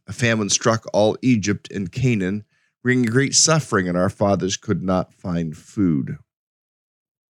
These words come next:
When Jacob heard there was grain in Egypt, because Joseph had set aside the grain, he sent our fathers on their first visit.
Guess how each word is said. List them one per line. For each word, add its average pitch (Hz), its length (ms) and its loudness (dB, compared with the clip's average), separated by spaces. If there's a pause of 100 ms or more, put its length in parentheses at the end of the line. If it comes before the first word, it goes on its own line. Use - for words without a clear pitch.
(440)
When 87 140 -4
Jacob 85 360 0
heard 104 340 2
there 87 140 -2
was 90 140 -2
grain 101 300 2
in 95 160 -6
Egypt, 101 440 0
because - 360 -8 (140)
Joseph 90 480 0
had - 200 -8 (120)
set - 240 -4
aside 175 320 2
the 127 80 -4
grain, 90 380 0 (600)
he 123 80 0
sent 160 240 2
our 156 120 4
fathers 117 480 2
on 92 100 2
their 92 160 2
first 98 360 0
visit. - 520 -2